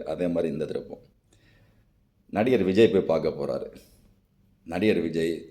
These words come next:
நிறையா பிரபலங்கள்லாம் போய் பார்க்க போறீங்க. நான் என்ன சொல்றேன்னா, குவைத்துல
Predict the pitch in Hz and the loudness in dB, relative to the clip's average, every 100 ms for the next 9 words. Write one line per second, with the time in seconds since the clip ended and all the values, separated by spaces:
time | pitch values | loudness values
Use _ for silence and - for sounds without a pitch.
0 | - 85 92 82 - 87 98 87 85 80 | -8 0 2 2 0 2 4 2 0 -2
1 | 82 - 82 82 71 73 - 65 - - | -4 -4 -4 -4 -6 -8 -10 -14 -16 -20
2 | _ _ _ _ _ _ 80 85 120 110 | _ _ _ _ _ _ -8 -4 -2 -2
3 | 90 76 73 80 - - - _ _ _ | -2 -4 -6 -8 -10 -16 -20 _ _ _
4 | _ _ _ _ _ - 113 143 95 | _ _ _ _ _ -2 0 0 0